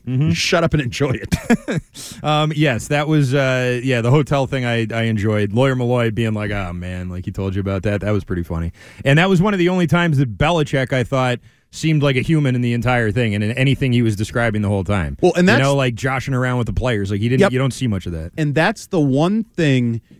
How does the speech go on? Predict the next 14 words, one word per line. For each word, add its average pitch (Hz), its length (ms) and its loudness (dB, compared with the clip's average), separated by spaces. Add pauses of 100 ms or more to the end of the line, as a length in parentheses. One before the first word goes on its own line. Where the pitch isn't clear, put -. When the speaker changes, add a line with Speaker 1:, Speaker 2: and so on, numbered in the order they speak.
(340)
Speaker 2:
is, 143 380 4
maybe 233 260 2
I'm 214 120 2
a 143 40 2
sucker 143 380 0
for 143 120 -2
this. 135 400 -2
Like 160 200 0
you 240 120 4
said, 180 200 0
overdramatic. 110 840 0 (600)
But 208 120 4
I 196 80 2
think 294 240 -4